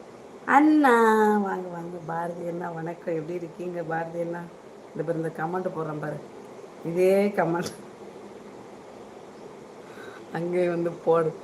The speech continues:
அந்த, அந்த, அந்த பச்சை க-, ஐயோ, பச்சை கலர் இங்க இருக்கு. ஸ்பேனர் என்ன வருது? அந்த, அந்த பச்சை கலரை சப்ஸ்கிரைப் பண்ணிக்க கார்த்திக், ப்ளீஸ். நல்லா இருப்பேன். நீ நல்லா இருக்க அண்ணா. மச்சா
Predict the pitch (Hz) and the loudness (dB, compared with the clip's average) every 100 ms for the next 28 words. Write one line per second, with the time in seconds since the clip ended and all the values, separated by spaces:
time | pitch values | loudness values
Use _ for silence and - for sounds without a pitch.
0 | - - - - 165 160 - 165 165 160 | -16 -18 -10 -4 -4 -4 -4 -2 -2 -2
1 | 170 160 180 - 185 208 233 226 180 - | -2 -2 -4 -2 2 4 4 2 0 0
2 | 240 247 214 202 185 226 180 - 190 - | 0 0 2 0 0 -2 -6 -6 -8 -6
3 | 165 151 156 170 170 160 160 165 165 156 | -6 -4 -4 -6 -6 -6 -6 -6 -8 -10
4 | 165 170 185 - - - - - - - | -10 -10 -10 -12 -18 -18 -16 -16 -16 -16
5 | - 170 170 185 170 165 160 - 170 175 | -12 -10 -6 -4 -4 -4 -6 -4 -2 0
6 | 170 170 143 - 165 160 156 156 156 156 | 0 0 -4 -6 -4 -4 -4 -4 -4 -4
7 | 151 - 151 165 156 - 156 151 156 - | -6 -6 -10 -8 -8 -8 -6 -6 -6 -10
8 | - - - - - - - - 175 175 | -14 -16 -18 -18 -18 -18 -10 -2 0 2
9 | 185 196 180 170 165 170 175 180 185 180 | 2 2 2 0 -2 0 0 2 2 2
10 | 170 160 190 | -2 -4 -4